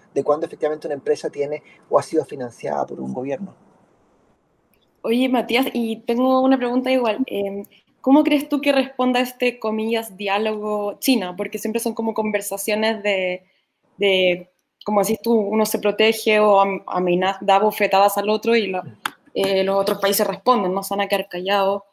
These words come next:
Speaker 2: Y no sé si ahí tenías ejemplos de lo que ha pasado antes o cómo te imagináis que podría responder.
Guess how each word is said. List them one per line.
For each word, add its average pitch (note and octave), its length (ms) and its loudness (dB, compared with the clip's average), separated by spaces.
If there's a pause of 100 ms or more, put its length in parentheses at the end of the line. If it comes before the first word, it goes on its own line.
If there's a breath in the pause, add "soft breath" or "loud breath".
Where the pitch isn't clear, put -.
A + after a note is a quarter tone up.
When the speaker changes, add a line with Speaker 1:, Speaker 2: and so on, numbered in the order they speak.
(320)
Speaker 2:
Y G#3 100 -4
no G3+ 100 2
sé G3+ 100 -2
si G#3+ 120 0
ahí A3 80 6
tenías G#3+ 280 2
ejemplos G#3+ 300 0
de F#3+ 200 2
lo F#3 140 0
que G3+ 80 0
ha G3+ 60 -2
pasado G3+ 240 0
antes B3 320 4
o A3 60 -2
cómo G#3 180 -4
te G#3+ 80 -2
imagináis F#3+ 580 -4
que G#3 120 -4
podría F#3 260 -4
responder. A3+ 800 0